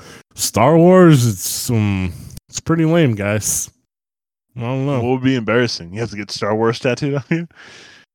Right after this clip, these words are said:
Speaker 1: Ugh. <laughs> Yeah, I don't know if I could do that one.
Speaker 2: Yeah, there you go. <laughs>
Speaker 1: Uh, anyhow, <laughs> go to that website. Also, you're gonna take that link, you're gonna copy it.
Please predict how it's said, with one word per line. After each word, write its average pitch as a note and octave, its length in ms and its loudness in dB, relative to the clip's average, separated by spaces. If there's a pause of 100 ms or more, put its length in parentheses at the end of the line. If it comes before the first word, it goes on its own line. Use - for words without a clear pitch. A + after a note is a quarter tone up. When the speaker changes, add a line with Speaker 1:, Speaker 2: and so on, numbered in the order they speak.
(140)
Speaker 1:
Ugh. F2+ 680 -2
<laughs> D3 1000 4 (300)
Yeah, A#2+ 220 -12
I F#2+ 80 -16
don't A2+ 220 -10
know A2 120 -4
if G2 140 -8
I F#2+ 80 -6
could F2+ 160 -14
do F#2+ 160 -4
that F2+ 200 -2
one. E2 220 -6
Speaker 2:
Yeah, B2 380 2
there B2 100 0
you G2+ 60 -4
go. F2 180 -10 (160)
<laughs> A#2 200 -10 (200)
Speaker 1:
Uh, A#2 240 -2
anyhow, C#3+ 540 2
<laughs> A2+ 420 -4
go C#3 160 2
to C3+ 80 4
that A#2+ 140 2
website. G#2+ 560 0 (100)
Also, A#2+ 640 4
you're A2 240 -4
gonna A#2+ 300 0
take C3+ 260 -4
that A#2+ 280 -2
link, G#2 300 0 (320)
you're A2 140 -4
gonna B2+ 220 0
copy D#2+ 460 -6
it. C2 140 -20